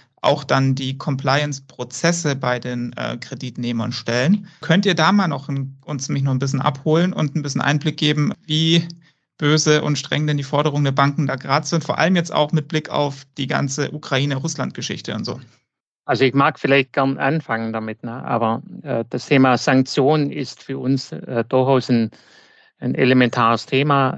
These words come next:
Speaker 2: Einhaltung von Sanktionen, da wir eben auch ein Institut sind, das global tätig ist, äh, ist es auch ein Thema, was immer wieder,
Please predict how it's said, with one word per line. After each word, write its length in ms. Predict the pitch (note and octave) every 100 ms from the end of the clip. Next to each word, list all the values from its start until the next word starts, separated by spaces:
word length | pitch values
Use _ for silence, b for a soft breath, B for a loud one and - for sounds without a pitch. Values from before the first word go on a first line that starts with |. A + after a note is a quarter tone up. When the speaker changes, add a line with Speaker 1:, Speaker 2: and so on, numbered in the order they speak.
| -
Speaker 2:
Einhaltung 640 | C3+ C#3+ C3 B2+ B2+ A#2+
von 200 | - A#2+
Sanktionen, 500 | B2+ A#2 B2 A#2+ A#2
da 160 | A#2 A2+
wir 80 | A#2+
eben 260 | A#2 A#2+
auch 220 | A2+ A2+
ein 180 | A2 A2+
Institut 480 | A#2+ A2+ A#2+ B2 C3+
sind, 320 | - C3 B2+
das 260 | A#2 - -
global 460 | B2+ A2+ A#2 A#2
tätig 440 | A2+ B2+ C3+ D3+ C3+
ist, 320 | C3 - -
äh, 300 | C3 A#2 C3
ist 160 | C3 C#3
es 140 | -
auch 140 | A#2+
ein 100 | B2
Thema, 400 | A#2+ C3 B2+ A#2+
was 220 | A#2 A2+ -
immer 440 | - D3 C#3 A2+
wieder, 440 | B2 B2+ B2+ B2+